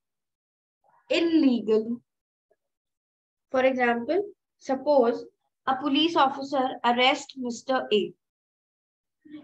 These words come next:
but after some time the court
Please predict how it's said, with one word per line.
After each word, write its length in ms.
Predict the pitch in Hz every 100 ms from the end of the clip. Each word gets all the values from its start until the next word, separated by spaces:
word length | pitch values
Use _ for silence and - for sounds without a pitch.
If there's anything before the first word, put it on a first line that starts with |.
| - _
but 240 | 233 254 277 - -
after 580 | 247 247 247 302 311 302 -
some 340 | 285 285 277
time 360 | 277 247 269 277
the 160 | 262 262
court 480 | 262 262 294 294 -